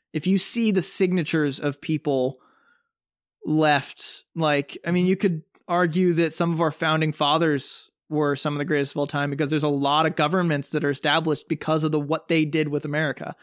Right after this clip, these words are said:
Speaker 2: Yeah.
Speaker 1: Like, it's just, th-, do they, and, and they did a good thing. They made a, they made a country.
Speaker 2: Yeah.
Speaker 1: So they're obviously good at what they did.
Speaker 2: Yeah.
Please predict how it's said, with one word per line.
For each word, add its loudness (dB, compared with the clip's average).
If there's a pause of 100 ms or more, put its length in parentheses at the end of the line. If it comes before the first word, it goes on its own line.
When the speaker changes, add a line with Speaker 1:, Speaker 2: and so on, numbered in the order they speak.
Speaker 2:
Yeah. -12 (380)
Speaker 1:
Like, 0
it's 0
just, 0
th-, -8
do 4
they, 4 (880)
and, 2
and 4
they 6
did 4
a 6
good 2
thing. -2
They 2
made 4
a, 2 (240)
they 2
made 4
a 4
country. 0 (160)
Speaker 2:
Yeah. -12
Speaker 1:
So 6
they're 6
obviously 4
good 2
at 2
what 2
they 2
did. 0 (120)
Speaker 2:
Yeah. -12